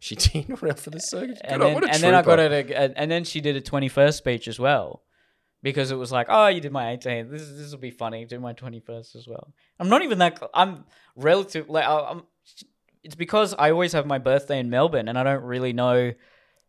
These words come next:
Speaker 1: Anyone
Speaker 2: many,
Speaker 1: else?
Speaker 2: uh, <laughs> no, I know a few people, but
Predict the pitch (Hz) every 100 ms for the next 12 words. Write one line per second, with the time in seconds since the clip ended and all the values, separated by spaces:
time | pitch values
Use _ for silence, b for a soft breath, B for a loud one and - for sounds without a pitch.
0 | - 120 123 120 110 117 139 113 113 110
1 | 110 110 107 95 - 185 143 123 147 190
2 | 214 - 143 156 135 127 120 127 120